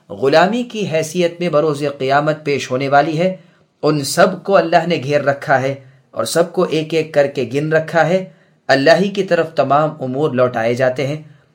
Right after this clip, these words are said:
اپنی مخلوق میں جو چاہے اللہ تعالیٰ حکم دیتے ہیں۔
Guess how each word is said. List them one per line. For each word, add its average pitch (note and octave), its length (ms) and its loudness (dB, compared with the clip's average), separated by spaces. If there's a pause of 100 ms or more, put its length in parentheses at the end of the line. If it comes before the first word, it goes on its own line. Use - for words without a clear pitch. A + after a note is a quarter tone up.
(280)
اپنی F3+ 260 4
مخلوق F3+ 440 -2
میں A3 100 -6
جو F#3+ 160 -2
چاہے D#3 340 2
اللہ D3+ 280 2
تعالیٰ C#3+ 220 4 (120)
حکم A#2+ 240 -6
دیتے C#3+ 280 0
ہیں۔ F3+ 160 -2